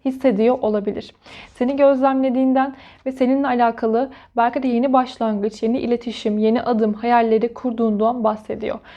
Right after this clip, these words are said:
Kalbindeki veya aklındaki kişi anlık olarak şu anda bu enerjide ve seni gözlemlediğini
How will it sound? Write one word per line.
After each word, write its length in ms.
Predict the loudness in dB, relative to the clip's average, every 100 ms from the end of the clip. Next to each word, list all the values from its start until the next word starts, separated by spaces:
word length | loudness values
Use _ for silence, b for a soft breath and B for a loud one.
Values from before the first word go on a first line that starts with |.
| B B
Kalbindeki 760 | 0 2 4 2 0 -4 -4
veya 200 | 0 0
aklındaki 640 | 0 -4 -8 -4 -4 -4 -8
kişi 400 | -10 -4 -4 -4 B B _
anlık 400 | 2 2 0 2
olarak 320 | 4 2 -2
şu 180 | -2 2
anda 460 | 2 2 0 0 -8
bu 160 | 0 2
enerjide 600 | 2 0 -2 -2 -2 -2 -6 B
ve 60 | -12
seni 280 | -6 -4 2
gözlemlediğini 1000 | 2 2 0 -2 0 -2 -2 -2 -4